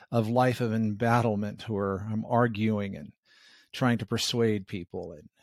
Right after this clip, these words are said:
and trying to convince people. Instead of what I'd much rather do is align with people and converse with people and understand people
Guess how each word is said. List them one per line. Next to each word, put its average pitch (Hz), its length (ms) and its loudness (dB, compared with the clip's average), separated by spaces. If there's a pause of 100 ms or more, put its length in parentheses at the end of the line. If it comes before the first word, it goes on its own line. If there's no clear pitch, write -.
(100)
and 98 180 -8
trying 113 280 2
to - 100 -6
convince 113 560 2
people. - 420 -14 (840)
Instead 123 480 2
of 123 60 4
what 123 100 4
I'd 113 140 4
much 123 240 2
rather 113 360 2
do 117 300 4
is 107 120 0
align 113 480 0
with - 180 -8
people 95 420 -8
and 117 140 -8
converse 104 460 2
with 101 160 -4
people 87 360 -8
and 90 180 -8
understand 110 720 -2
people - 420 -14